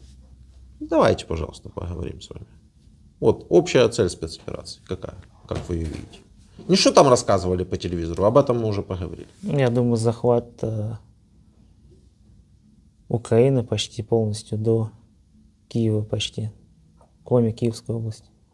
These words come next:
Speaker 1: Не, включая Киевскую область. Но в чу-, в су-, в сущности вы правы. Захват вообще, ну, что происходило двадцать четвёртого, двадцать пятого, двадцать шестого, двадцать седьмого февраля и вот до самого начала марта?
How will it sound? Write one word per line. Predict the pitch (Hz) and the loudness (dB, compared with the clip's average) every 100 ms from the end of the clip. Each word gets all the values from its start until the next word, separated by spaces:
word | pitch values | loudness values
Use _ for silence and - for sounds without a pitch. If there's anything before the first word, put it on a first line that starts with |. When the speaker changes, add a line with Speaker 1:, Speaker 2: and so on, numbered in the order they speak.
| _ _ _ _ _ | _ _ _ _ _
Speaker 1:
Не, | 120 117 101 82 - - - - | -8 -6 -4 -6 -12 -20 -20 -12
включая | - 156 151 101 90 85 | 4 4 6 4 2 0
Киевскую | - 85 80 - 85 | -4 -6 -6 -6 -6
область. | 82 - | -6 -6
Но | 104 | -6
в | |
чу-, | - | -4
в | 139 139 | -4 -4
су-, | 131 139 131 | -4 -2 -2
в | |
сущности | - - 123 104 104 | -2 -2 -2 -4 -2
вы | 95 | -2
правы. | 95 92 78 - - - - - - - | -2 -2 -2 -6 -16 -20 -20 -18 -18 -10
Захват | 104 135 139 220 285 - - - | 2 4 4 2 2 -4 -18 2
вообще, | 117 135 - 110 85 - | 2 2 2 2 0 -4
ну, | 110 104 85 - | -4 -2 -4 -6
что | - 214 | 2 4
происходило | - 151 - 131 113 101 | 6 4 4 2 4 4
двадцать | 95 101 101 - | 4 2 2 -2
четвёртого, | - - 131 117 90 | -8 -2 -2 -2 -4
двадцать | 85 90 - | -2 -4 -2
пятого, | - 113 104 90 | 4 4 4 0
двадцать | 85 87 - | -2 -6 -6
шестого, | - - 113 101 | -10 -2 0 0
двадцать | 85 85 - | -2 -4 -4
седьмого | 90 92 117 101 | -4 0 0 0
февраля | - 90 90 90 87 | 0 0 2 2 0
и | |
вот | 87 87 - | -2 -6 -6
до | 90 | -6
самого | 98 104 92 90 | 0 2 2 -2
начала | 90 - 87 | -4 -2 -2
марта? | 87 87 - | -4 -8 -12